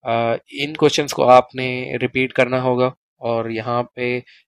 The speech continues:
यही क्वेश्चन जो है अगर आप कल दोबारा से खुद से करें तो मेरा ख्याल है कि आपको ज़्यादा बेहतर तरीके से समझ, समझ आ जाएंगे, या फिर कहीं से वेबसाइट से कहीं से उठा लें और खुद से सॉल्व करने की कोशिश करें कि आपसे सॉल्व होते हैं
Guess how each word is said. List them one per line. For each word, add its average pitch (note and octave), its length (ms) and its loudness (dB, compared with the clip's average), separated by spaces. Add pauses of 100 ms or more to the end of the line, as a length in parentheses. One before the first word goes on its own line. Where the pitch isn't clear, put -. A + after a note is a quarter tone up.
(100)
यही C#3 540 -6
क्वेश्चन C#3 380 -2
जो B2+ 120 0
है B2 160 2
अगर B2 240 2
आप A#2+ 180 2
कल B2+ 240 -2 (100)
दोबारा A#2+ 320 4
से B2+ 120 -8
खुद C3 240 -4
से D3 80 -6
करें C3 220 -4 (420)
तो B2+ 80 -10
मेरा B2+ 200 0
ख्याल C3 320 2
है B2 60 2
कि B2+ 180 -2
आपको A#2+ 480 -2
ज़्यादा A2+ 280 -2
बेहतर A2 280 -6
तरीके A2 320 -6
से - 20 -
समझ, A2+ 280 -6
समझ A#2+ 320 -6
आ G2+ 100 -2
जाएंगे, G2 240 -12 (540)
या C3 140 2
फिर C#3 180 2
कहीं C3 260 -4
से B2+ 200 0
वेबसाइट A#2+ 400 -2
से C3+ 120 -4
कहीं A#2+ 200 -6
से A#2 120 -4
उठा A2+ 220 2
लें - 160 -2 (340)
और A2 520 -2
खुद - 200 -12
से C3 140 -8
सॉल्व A#2 220 0
करने A#2 220 -4
की A#2 100 -10
कोशिश - 280 -4
करें A#2 200 -4
कि - 80 -8
आपसे G#2 220 -8
सॉल्व G#2+ 280 -4
होते G#2 180 -6
हैं B2 220 -14